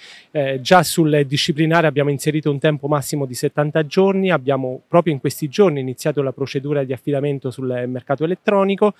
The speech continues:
quindi sicuramente entro l'anno avremo questo censimento con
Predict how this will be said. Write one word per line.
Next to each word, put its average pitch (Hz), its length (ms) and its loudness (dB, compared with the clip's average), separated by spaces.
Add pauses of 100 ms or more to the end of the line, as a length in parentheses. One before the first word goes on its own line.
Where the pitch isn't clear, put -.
(240)
quindi 151 440 2
sicuramente 147 640 -2
entro 135 600 -4
l'anno 156 400 2
avremo 131 500 -2
questo 160 240 -2
censimento 180 680 -2
con 175 360 4